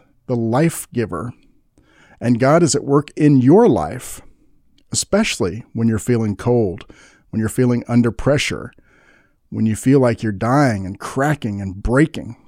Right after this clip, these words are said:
because God is your life giver. God has plans for you,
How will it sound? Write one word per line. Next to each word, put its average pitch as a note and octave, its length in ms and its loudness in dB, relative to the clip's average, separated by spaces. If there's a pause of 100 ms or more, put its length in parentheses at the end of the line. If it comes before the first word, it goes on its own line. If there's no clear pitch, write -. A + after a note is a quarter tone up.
(640)
because A2 380 -4
God D3 440 -2
is C3+ 320 -2
your A2+ 680 -2 (300)
life F#2+ 340 -6
giver. - 380 -14 (760)
God D#3 320 2
has C#3 360 0
plans A#2+ 800 -4 (240)
for A2 340 -4
you, C3+ 560 -2